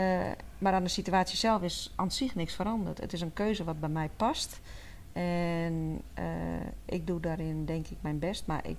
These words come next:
bedoel, in mijn eetpatroon zou ik nog wel wat beter kunnen. Daar ben ik nu ook wel mee bezig. Eh, maar het is best een hele lastige. Er zitten heel veel gewoontes zitten erin. En, nou ja, en weet je, en ga je je daarmee bemoeien, hè? Bij de vorige groep werd daar toch wel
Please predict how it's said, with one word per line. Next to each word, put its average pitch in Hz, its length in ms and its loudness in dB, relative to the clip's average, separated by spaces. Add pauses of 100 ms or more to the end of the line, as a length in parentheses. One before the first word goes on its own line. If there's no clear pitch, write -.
bedoel, 151 220 -4
in 151 120 -2
mijn 147 120 -2
eetpatroon 151 520 -2
zou - 200 -4
ik - 60 -8
nog 139 80 -2
wel 151 80 -6
wat 147 140 -6
beter 202 260 0
kunnen. 196 340 -4
Daar - 460 -12
ben 170 100 0
ik 156 100 -2
nu 165 120 -2
ook 156 100 -4
wel 156 80 -2
mee 160 120 0
bezig. 208 500 0 (480)
Eh, 180 100 -4 (360)
maar 190 100 0
het 190 140 0
is 175 180 -2
best 214 220 2
een 185 80 2
hele 160 220 0
lastige. 160 540 -2
Er 151 60 0 (140)
zitten 202 320 -4
heel 180 120 2
veel 175 140 -6
gewoontes 175 760 0
zitten 175 260 -2
erin. 165 460 0
En, 147 160 -4 (580)
nou 220 180 6
ja, 196 180 8
en 175 80 6
weet 214 200 4
je, 247 60 2
en 196 120 4
ga 208 220 4
je 202 140 6
je 202 60 4
daarmee 190 340 4
bemoeien, 190 560 4
hè? 254 80 2
Bij 190 120 2
de 180 60 2
vorige 240 380 4
groep 175 320 -2
werd 185 160 4
daar 180 180 0
toch 277 200 4
wel 214 360 6